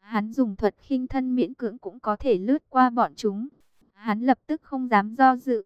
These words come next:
vội vàng phóng người lên đánh về phía Chu Chu. Bụi gai lửa giống như trước cũng hướng về phía Chu Chu mà sinh trưởng điên cuồng. Nàng cũng không đi quản bọn chúng, chỉ đang run run mở một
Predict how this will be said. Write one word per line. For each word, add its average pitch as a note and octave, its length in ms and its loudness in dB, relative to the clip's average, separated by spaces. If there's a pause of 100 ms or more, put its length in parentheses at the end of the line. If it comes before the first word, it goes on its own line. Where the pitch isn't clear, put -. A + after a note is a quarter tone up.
(220)
vội F3+ 200 -4
vàng G3 360 2
phóng G#3 240 -4
người B3 180 2
lên B3 280 0
đánh G#3+ 260 -4
về A#3 280 6
phía G3+ 140 -2
Chu C4 220 -4
Chu. C4+ 400 -2 (540)
Bụi G#3 180 -6
gai B3+ 300 4
lửa A#3+ 220 0
giống G#3 300 0
như C4 140 0
trước D#4+ 300 -8
cũng A3 220 -14
hướng A3+ 300 -6
về A#3 280 4
phía G3+ 160 -2
Chu C4 200 -4
Chu B3+ 180 -6
mà A#3 220 0
sinh B3+ 300 -4
trưởng G3 320 -6
điên B3+ 220 0
cuồng. G3+ 400 -6 (220)
Nàng G#3+ 300 0
cũng F#3 200 -14
không C4 260 -8
đi C4 160 0
quản G3 340 -2
bọn F#3+ 220 0
chúng, G#3+ 320 -4 (340)
chỉ G#3+ 140 -2
đang B3 280 2
run C4 260 -2
run C4 240 -2
mở A#3 200 0
một F#3+ 240 -8